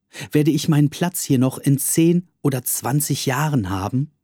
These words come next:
Wird sich die Situation bei den Banken in nächster Zeit noch verschärfen? Ich hoffe und glaube daran, dass man diese Fehlentwicklungen der Banken zulasten der Kundschaft und Mitarbeiter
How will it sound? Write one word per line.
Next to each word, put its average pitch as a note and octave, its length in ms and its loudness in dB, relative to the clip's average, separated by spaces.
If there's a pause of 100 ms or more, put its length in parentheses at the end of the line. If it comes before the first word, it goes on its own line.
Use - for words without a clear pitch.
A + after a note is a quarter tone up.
(400)
Wird G3 200 2
sich - 220 0
die F3 140 2
Situation D#3+ 840 4
bei C#3+ 120 2
den C#3+ 200 4
Banken D#3+ 440 0
in C#3+ 180 6
nächster E3+ 480 2
Zeit G2+ 380 -6
noch A2+ 180 -2
verschärfen? A#2 720 -2 (840)
Ich - 160 0
hoffe F3+ 360 2
und A#2+ 180 0
glaube C3+ 420 2
daran, B2+ 460 2 (300)
dass F3 200 0
man E3+ 280 4
diese F#3+ 340 4
Fehlentwicklungen C#3+ 1040 2
der C3 120 2
Banken G#2 500 -2
zulasten - 540 -4
der D#2+ 120 -8
Kundschaft D3 640 0
und D#3 100 0
Mitarbeiter A#2 720 0